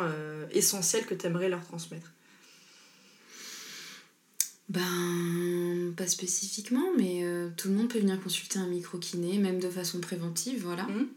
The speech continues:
Speaker 2: Parce qu'en fait, c'est, c'est dans, chez nous, euh, on vient souvent consulter une fois qu'on a un problème, alors qu'en vrai, il faudrait venir préventivement
Speaker 1: Mhm.
Speaker 2: pour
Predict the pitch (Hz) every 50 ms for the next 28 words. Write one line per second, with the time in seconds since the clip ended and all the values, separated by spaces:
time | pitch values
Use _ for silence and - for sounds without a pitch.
0 | - _ _ _ - - - - - - - - 185 175 - 180 175 175 202 196
1 | 196 - - 175 175 175 170 170 170 - - - - - - - _ _ - -
2 | - - - - - - - - - _ _ _ - - _ _ _ _ _ -
3 | - - - - - - - - - - - - 90 - - - - - - -
4 | - - - - - - - - - - - - - - - - - 180 175 175
5 | 175 190 214 220 220 220 214 196 175 160 160 156 151 151 151 147 143 139 - 52
6 | 50 50 - - - - - - - - - 170 170 170 180 180 170 - 180 185
7 | 185 185 180 180 170 - 175 165 202 202 196 196 190 180 170 175 180 180 180 170
8 | 165 160 156 160 160 - 170 170 185 190 190 185 170 160 156 156 160 - - 160
9 | 156 156 165 165 170 175 175 180 175 - 170 165 165 160 156 160 160 160 160 -
10 | - 160 160 165 165 - - 165 165 165 170 175 190 202 208 - - 190 202 190
11 | - - - - - - - - 185 175